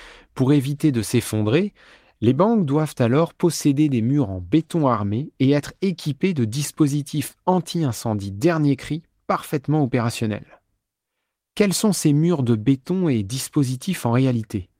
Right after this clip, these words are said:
Des modèles mathématiques théoriques, les mêmes que ceux utilisés par les arbitragistes. Et oui, c'est logique, puisque les market makers qui travaillent dans les salles des marchés sont des arbitragistes. Or, nous l'avons déjà expliqué,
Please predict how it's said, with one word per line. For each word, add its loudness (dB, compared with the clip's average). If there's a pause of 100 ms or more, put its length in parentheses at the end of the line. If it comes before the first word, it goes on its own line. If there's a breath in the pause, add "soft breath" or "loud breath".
(680)
Des 2
modèles 2
mathématiques -2
théoriques, 0 (640)
les 2
mêmes 2 (120)
que -2
ceux 2
utilisés -2
par -2
les 0
arbitragistes. -6 (480)
Et 0
oui, 2
c'est -10
logique, -2 (360 loud breath)
puisque -6
les 4
market 0
makers 0
qui -8
travaillent 0
dans -4
les -4
salles -4
des -6
marchés -4
sont -4
des -4
arbitragistes. -10 (880 loud breath)
Or, 4
nous 0
l'avons 4
déjà 2
expliqué, -2